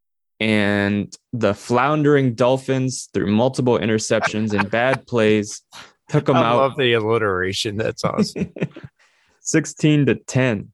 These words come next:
Speaker 1: So Mike gets another pick correct there. And then we both thought the Pats would beat the Bears. And of course,
Speaker 2: Yeah,
Speaker 1: we were
Speaker 2: that's
Speaker 1: both
Speaker 2: crazy.
Speaker 1: incorrect.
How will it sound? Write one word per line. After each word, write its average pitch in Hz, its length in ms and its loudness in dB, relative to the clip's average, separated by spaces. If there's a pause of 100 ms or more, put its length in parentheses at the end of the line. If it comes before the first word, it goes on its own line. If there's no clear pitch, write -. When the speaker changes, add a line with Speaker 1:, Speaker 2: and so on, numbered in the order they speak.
(140)
Speaker 1:
So - 180 -4
Mike 110 400 0
gets 120 240 0
another 107 340 0
pick 104 300 -4
correct 95 400 -4 (100)
there. - 360 -4 (1300)
And 107 260 4
then 107 300 2
we 107 140 2
both 165 440 2
thought 139 340 2 (800)
the 113 100 -2
Pats 135 400 -2
would 113 160 -4
beat 131 220 0
the 117 100 0
Bears. 123 500 0
And 113 120 0
of 120 180 -4
course, 196 640 0
Speaker 2:
Yeah, - 200 -12
Speaker 1:
we 143 120 4
were 147 100 6
Speaker 2:
that's 143 120 2
Speaker 1:
both 123 220 2
Speaker 2:
crazy. 110 140 -2
Speaker 1:
incorrect. 98 640 -4